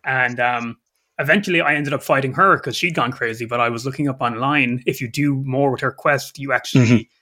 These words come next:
Speaker 1: don't fight her, you fight the guy she's hunting, and apparently he's one of the hardest bosses in the game. Or he's not a boss, but he's one of the hardest fights. I, I missed that entirely. I'd love to do that.
Speaker 2: Yeah, there's actually, and midway through that quest line as well, you get to team up with Eileen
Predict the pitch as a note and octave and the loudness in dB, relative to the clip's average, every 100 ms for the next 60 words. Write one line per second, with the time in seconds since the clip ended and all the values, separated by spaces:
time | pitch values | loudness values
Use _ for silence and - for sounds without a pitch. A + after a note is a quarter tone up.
0 | _ _ D#3+ D3 C3+ B2 A#2 A#2 A#2 A#2 | _ _ 0 0 0 -2 0 -4 -4 -2
1 | B2+ - B2 B2+ A#2+ C3+ A#2+ C#3+ A#2+ A2 | -2 -2 -4 0 0 -2 -4 -4 -6 -8
2 | A2 B2 A#2 - A#2+ A2+ A2 A2+ A2 - | -8 -4 -4 -6 -8 -6 -2 -2 -2 -2
3 | A#2 - A2 G#2+ A#2 A2+ A2+ A#2+ A#2 C3+ | -2 -4 -12 -4 -2 -2 -2 0 0 2
4 | C#3+ C3 C3 A2 - A2+ A#2+ B2 A#2 B2+ | 0 2 2 0 -4 -10 -6 -6 -2 -2
5 | B2 - C3+ C3+ A#2+ B2+ C#3+ D#3 D3+ E3 | -2 -2 -2 0 -2 0 2 0 0 0
6 | C#3 D#3+ D#3+ B2+ C3 C3 D3+ B2+ G#2+ - | 0 0 0 0 -2 -4 -2 -2 -2 -6
7 | - _ _ _ _ _ _ _ _ C3 | -20 _ _ _ _ _ _ _ _ 0
8 | C3 A#2 C#3 D3+ - F3 D#3+ C3 C#3 D#3 | 0 0 -2 0 -2 -4 -4 0 0 2
9 | D3 - D#3 A#2+ - G#2+ - G#2+ G#2 A2 | 2 0 -2 -2 -2 -4 -4 -4 -2 2
10 | G#2+ G#2 A2 - - A#2 G#2+ A#2 - C3 | 2 2 0 0 -4 -2 0 -2 -2 0
11 | A#2+ - C3+ A#2+ A#2+ B2+ | 0 0 0 2 2 0